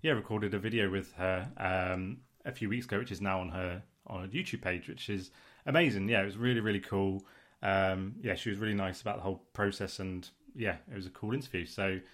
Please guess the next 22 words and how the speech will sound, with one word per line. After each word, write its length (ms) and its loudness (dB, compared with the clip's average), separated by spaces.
yeah, 100 6
if 80 4
anybody's 300 6
kind 180 4
of, 100 -2
I 220 0
guess, 480 2
worrying 380 8
about 240 6
that 220 4
in 80 -4
terms 260 -2
of, 180 -4
"Am 160 2
I 80 2
too 240 -4
old 200 0
to 80 -10
do 180 -4
this?" 300 -4
then, 380 -2
then 280 -2